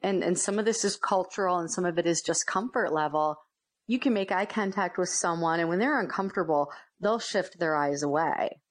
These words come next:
So that can tell you if,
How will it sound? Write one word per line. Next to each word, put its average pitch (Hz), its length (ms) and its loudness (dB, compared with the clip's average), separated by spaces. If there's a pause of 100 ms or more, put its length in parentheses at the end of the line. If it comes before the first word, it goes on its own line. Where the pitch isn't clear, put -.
(100)
So - 200 -2
that 208 340 -2
can 185 260 0
tell 226 360 0
you 165 600 2 (440)
if, 165 400 0